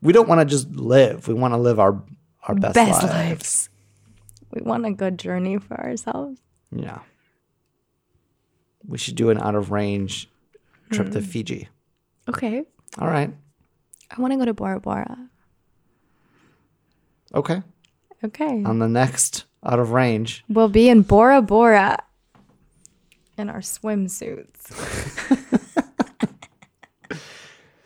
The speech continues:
Speaker 1: Yeah. Uh, so I don't know what we're leaving people with.
Speaker 2: There's no advice. We need to leave them with something good. You said it was an opt-, you said it was an uplifting, uplifting episode.
Speaker 1: Did I?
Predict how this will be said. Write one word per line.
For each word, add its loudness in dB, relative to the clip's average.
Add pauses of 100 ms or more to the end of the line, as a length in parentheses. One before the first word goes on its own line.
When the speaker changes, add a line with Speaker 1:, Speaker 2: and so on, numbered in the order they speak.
(680)
Speaker 1:
Yeah. -4 (1120)
Uh, -6
so 2
I 6
don't 2
know 4
what 0
we're 0
leaving -6
people -12
with. -12 (1200)
Speaker 2:
There's 2
no 4
advice. 0 (600)
We 0
need 6
to -2
leave 4
them 2
with 0
something -4
good. 2
You 2
said 2
it 0
was 2
an 2
opt-, -2
you 0
said 2
it 2
was 2
an 2 (100)
uplifting, 0 (140)
uplifting -10
episode. -14 (300)
Speaker 1:
Did -4
I? -2